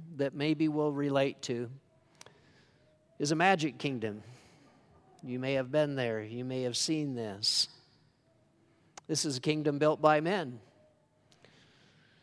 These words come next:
If you try and get a ticket to go in right now,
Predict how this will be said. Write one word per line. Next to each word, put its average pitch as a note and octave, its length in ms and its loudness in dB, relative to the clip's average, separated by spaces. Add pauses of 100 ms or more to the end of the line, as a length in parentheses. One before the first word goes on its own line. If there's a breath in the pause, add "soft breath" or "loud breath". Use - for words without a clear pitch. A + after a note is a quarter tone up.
(200 soft breath)
If C3+ 120 -8
you D3 80 -2
try F#3 240 8
and E3+ 100 2
get F3 140 6
a E3 40 6
ticket - 440 4
to E3 80 -8
go F3 200 6
in F3 220 4
right D3 260 4
now, C#3+ 360 0